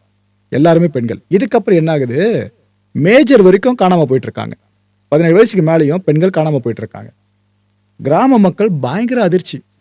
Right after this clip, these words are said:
அந்த ஏரியால இருக்கவங்களாம். ஏன்னா முதல்ல மிஸ்ஸிங் கம்ப்ளைண்ட் கொடுத்திருக்காங்க, அதை போலீஸார்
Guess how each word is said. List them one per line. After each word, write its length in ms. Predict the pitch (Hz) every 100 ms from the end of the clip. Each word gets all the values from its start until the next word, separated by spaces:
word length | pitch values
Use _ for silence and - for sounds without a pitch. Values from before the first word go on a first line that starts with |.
| 131
அந்த 160 | 147
ஏரியால 200 | 185 180
இருக்கவங்களாம். 440 | 160 165 139 123 139 _ -
ஏன்னா 120 | 147 180 131
முதல்ல 340 | 147 233 254 202
மிஸ்ஸிங் 280 | 180 240 208
கம்ப்ளைண்ட் 300 | 190 175 175
கொடுத்திருக்காங்க, 480 | 165 160 147 131 107 110 _ _ -
அதை 100 | 143 170
போலீஸார் 400 | 180 165 170